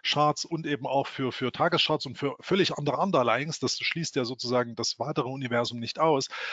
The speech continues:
Aber man sollte, wenn man eben Intraday handelt, eben dann so, wir sagen ja mal die Top dreißig, ne, plus eben die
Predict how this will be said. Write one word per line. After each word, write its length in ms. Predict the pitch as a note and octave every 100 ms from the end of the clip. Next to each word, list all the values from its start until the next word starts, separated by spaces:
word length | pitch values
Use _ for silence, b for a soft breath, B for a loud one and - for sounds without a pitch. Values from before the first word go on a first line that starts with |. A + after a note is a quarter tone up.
| B
Aber 240 | - B2+ C3
man 180 | C3+ B2+
sollte, 320 | C3+ D#3+ D#3
wenn 80 | C#3
man 140 | C3+
eben 220 | C#3 B2
Intraday 420 | - F#3 - D#3 C#3
handelt, 320 | D#3 D#3+ C#3+
eben 220 | C#3 B2+
dann 160 | C3 B2
so, 260 | C3+ D3+
wir 60 | B2
sagen 180 | C3 C#3+
ja 60 |
mal 100 | C3
die 80 | A#2+
Top 240 | - -
dreißig, 560 | - - C3+ D#3 F#3 -
ne, 140 | C#3+ D#3+ B B -
plus 220 | D#3 D#3
eben 180 | C#3 B2
die 180 | B2+